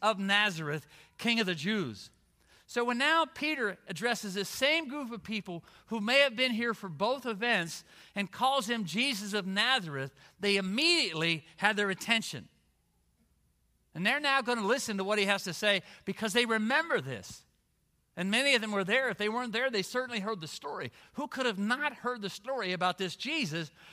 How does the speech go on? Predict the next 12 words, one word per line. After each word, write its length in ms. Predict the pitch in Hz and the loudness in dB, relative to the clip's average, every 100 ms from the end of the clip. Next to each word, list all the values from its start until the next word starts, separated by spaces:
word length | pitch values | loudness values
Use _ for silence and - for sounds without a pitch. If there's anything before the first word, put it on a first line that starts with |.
| - | -6
who 80 | 254 | -4
was 140 | 214 | -4
crucified 800 | - 302 359 - 202 180 170 185 214 | -4 -2 -2 -2 -6 -2 0 2 2
and 240 | 202 190 | 0 2
then, 520 | 247 359 359 254 165 - | 4 6 4 2 -4 -2
of 160 | 190 | 0
all 220 | 202 202 180 | 2 0 -2
things, 400 | 180 165 156 - _ _ | -2 -4 -4 -10 _ _
rose 300 | - 160 160 | -6 -4 -4
from 140 | 165 160 | -8 -12
the 80 | 156 | -12
dead? 280 | 139 110 | -14 -16